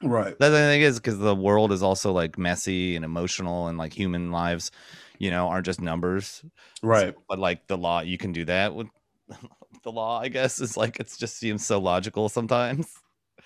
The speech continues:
Speaker 1: A fun thing, a fun thing to do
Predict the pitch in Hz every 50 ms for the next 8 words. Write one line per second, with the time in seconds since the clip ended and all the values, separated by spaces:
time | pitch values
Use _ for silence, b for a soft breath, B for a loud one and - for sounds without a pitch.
0 | B B B B B B B _ 127 127 - - 165 160 180 190 - - 202 208
1 | - - 131 131 - - 165 170 196 196 190 202 190 202 165 160 139 120 131 135
2 | 135 131 127 123 120 117 110